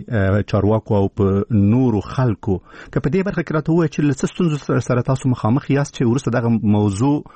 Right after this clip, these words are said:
آه، مطرح کو، آه، بلې زموږ، آه، آه، تخنیکي همکار اشاره کوي چې له خپل خبریال سره زموږ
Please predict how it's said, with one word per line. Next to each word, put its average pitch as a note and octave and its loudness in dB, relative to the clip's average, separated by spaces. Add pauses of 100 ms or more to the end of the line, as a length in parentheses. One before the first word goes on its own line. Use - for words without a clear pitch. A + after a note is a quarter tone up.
(340)
آه، A2 0
مطرح G2+ 0 (120)
کو، A2+ 0 (300)
آه، G#2 2
بلې G2+ 2 (240)
زموږ، G#2 0 (100)
آه، A2+ 0 (1040)
آه، G2+ 0 (840)
تخنیکي - 0
همکار A2 0
اشاره A2+ 0
کوي A#2+ 0
چې - -4
له A2+ 2
خپل A2 -6
خبریال A2 0
سره A#2 -4
زموږ A2+ 0